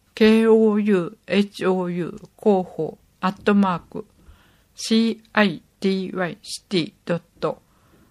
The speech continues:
エイチオーエヌジェーオー本庄ドットエルジードットジェーピー。懸命に広報アンケートと明記。当選者の発表は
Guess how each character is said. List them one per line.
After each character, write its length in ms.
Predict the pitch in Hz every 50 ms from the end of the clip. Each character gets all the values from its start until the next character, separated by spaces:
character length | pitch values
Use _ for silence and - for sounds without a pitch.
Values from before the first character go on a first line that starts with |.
| _ -
エ 160 | - 202 220
イ 120 | 233 220
チ 260 | - - - - 196
オ 220 | 226 226 214 190 -
ー 40 | - _
エ 120 | - 214 208
ヌ 240 | 190 151 - - -
ジ 140 | - - 185
ェ 140 | 190 190 190
ー 80 | 190 190
オ 180 | 175 160 -
ー 20 | - _ _ _ _ _
本 280 | - 208 208 208 202 190
庄 320 | 180 190 180 175 175 - - -
ド 120 | - 165
ッ 40 | 160 - _ _
ト 220 | - 170 - - _ _ _ _
エ 120 | - 180 175
ル 160 | 202 208 202
ジ 340 | 196 - 196 185 160 - -
ー 40 | -
ド 80 | 165 151
ッ 60 | 147 _ - - -
ト 160 | - - - - - -
ジ 140 | - 175 165
ェ 100 | 165 170
ー 60 | 170 _ -
ピ 100 | - 147
ー。 100 | - - _ _ _ _ _ _ _ _ - _ _ _ _ _ _ _ _ - - _ _ _ _ _ _ _ -
懸 220 | - 226 233 240
命 400 | 233 233 226 220 220 214 214 202
に 320 | 202 196 190 170 - - _ _ _ _ _ _ _ _ -
広 280 | - 247 247 233 214
報 200 | 208 185 170 - - -
ア 160 | 214 220 220
ン 80 | 202
ケ 220 | 202 - 190 170 156
ー 40 | 147
ト 200 | - 151 - - _ _ -
と 80 | 202 185
明 240 | 180 180 175 156 -
記。 280 | - - - - - _ _ _ _ _ _ _ _ _ _ _ _ _ _ - _ _ _ _ _ _ _ _ _ -
当 240 | 240 240 247 247 240
選 300 | - - 262 254 247 240
者 120 | - 208
の 140 | 180 180 175
発 240 | 170 175 160 - _ _ -
表 280 | 180 180 180 170 156 156
は 180 | 151 - -